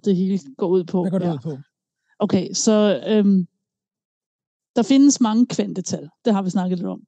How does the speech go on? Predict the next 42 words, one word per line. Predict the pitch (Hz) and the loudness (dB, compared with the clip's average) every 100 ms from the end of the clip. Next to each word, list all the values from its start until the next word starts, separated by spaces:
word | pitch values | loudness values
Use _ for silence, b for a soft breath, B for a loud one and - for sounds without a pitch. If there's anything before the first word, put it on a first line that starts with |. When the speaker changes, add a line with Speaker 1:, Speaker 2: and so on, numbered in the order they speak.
| - | -4
Speaker 1:
Vi | |
har | 196 | 0
snakket | 202 202 | 2 2
lidt | 190 | 2
om | 185 | 0
kvant | - 170 - | -2 -6 -6
før, | 170 151 202 | -10 -6 -2
ikke? | 254 - | -2 -2
Men, | 196 190 | -2 -2
øh, | 185 | -2
der | |
findes | 196 214 190 | 0 0 0
mange | 185 180 | -6 -8
kvantetal, | - 247 302 - 269 262 - | -2 0 0 0 0 -2 -4
og | 202 202 202 190 | -2 0 0 0
specielt | - 185 214 196 | -4 -2 -2 0
her, | 202 | -4
der | - 190 - | -4 -8 -6
kommer | 190 | -4
vi | 185 | -2
til | - | -2
at | 180 | -2
så | 190 | -2
snakke | 190 185 | -4 -4
om | 190 | -6
spin. | - 190 - _ _ _ _ _ _ 202 | -4 -6 -6 _ _ _ _ _ _ -4
Det | 180 | -2
Speaker 2:
Ja. | |
Speaker 1:
handler | 175 190 | -2 -4
om | 185 | -8
spin. | - - _ _ _ - 180 | -10 -16 _ _ _ -20 -16
Ikke | - | -2
også? | 285 247 - - | -2 0 -4 0
Speaker 2:
Okay. | 202 | 2
Speaker 1:
Øhm, | 196 190 B B B B B B B _ | 4 2 B B B B B B B _
og, | 233 226 220 214 | 0 2 4 4
øh, | 214 208 196 - _ - | 4 4 2 -4 _ -6
og | 214 | -2
der | 214 | -2
er | 208 202 - | -2 -4 0
universel | 247 233 226 - 254 - _ | 2 2 0 -2 -4 -4 _
bevarelse | 240 214 190 190 196 214 190 | -6 -4 -6 -6 -8 -6 -6